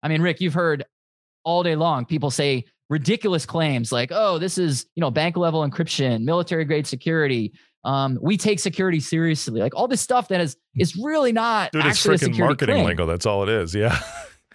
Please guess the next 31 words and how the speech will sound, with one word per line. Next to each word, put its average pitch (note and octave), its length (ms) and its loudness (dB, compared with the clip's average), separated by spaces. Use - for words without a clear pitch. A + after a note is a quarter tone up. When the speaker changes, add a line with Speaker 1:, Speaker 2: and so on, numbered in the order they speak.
Speaker 1:
It's G#3+ 260 2
insane. C4 520 2
Speaker 2:
It's A#2 100 2
like F3 140 2
the C#3+ 100 -8
Speaker 1:
And D#3 100 4
Speaker 2:
car E3 140 4
Speaker 1:
so F3 140 4
Speaker 2:
salesman B2+ 460 2
saying, A#2+ 300 0
"This C3 160 0
thing's B2 200 0
got G#2 220 2
four A2+ 240 0
hundred, G#2 160 0
or A#2 100 2
you, A#2 320 -2
or A#2+ 60 0
not A#2+ 320 0
even C3 220 0
four A2+ 200 0
hundred G2 220 0
horsepower, F2+ 480 0
but D#2+ 180 -4
this G2 160 -2
thing's F2 240 -2
really F2+ 340 0
fast." D2 800 -2
<laughs> - 60 -6
I A#2+ 60 -2
can't. - 320 -2